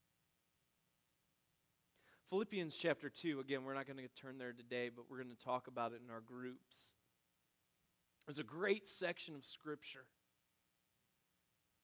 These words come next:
about humility. And we oftentimes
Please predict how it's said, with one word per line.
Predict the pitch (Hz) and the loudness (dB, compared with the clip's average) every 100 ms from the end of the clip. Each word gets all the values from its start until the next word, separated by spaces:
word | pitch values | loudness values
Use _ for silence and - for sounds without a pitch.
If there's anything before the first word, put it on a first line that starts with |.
| _ _ - | _ _ 6
about | 151 156 | 10 10
humility. | 160 156 156 156 127 123 _ _ _ _ _ _ _ _ _ _ _ _ _ _ _ _ _ _ _ _ _ _ _ _ _ _ _ _ _ _ _ _ _ - - | 8 -6 -4 -4 -6 -10 _ _ _ _ _ _ _ _ _ _ _ _ _ _ _ _ _ _ _ _ _ _ _ _ _ _ _ _ _ _ _ _ _ -16 4
And | 220 220 | 4 6
we | 240 226 | 2 4
oftentimes | 226 269 294 269 247 202 220 208 190 170 | 10 10 10 6 -2 4 6 6 6 0